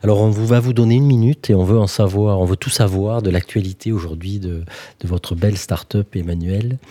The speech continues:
Je me tourne vers notre super tech qui va lancer le chrono.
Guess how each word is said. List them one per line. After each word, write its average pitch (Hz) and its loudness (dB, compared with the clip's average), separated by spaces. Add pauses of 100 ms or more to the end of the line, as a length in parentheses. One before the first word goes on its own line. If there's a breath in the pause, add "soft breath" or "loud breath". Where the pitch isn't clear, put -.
(300 loud breath)
Je - 0
me 101 6
tourne 104 2
vers 92 2
notre 95 0
super - -2
tech - 0
qui - -2
va 95 2
lancer 95 2
le 95 2
chrono. 101 2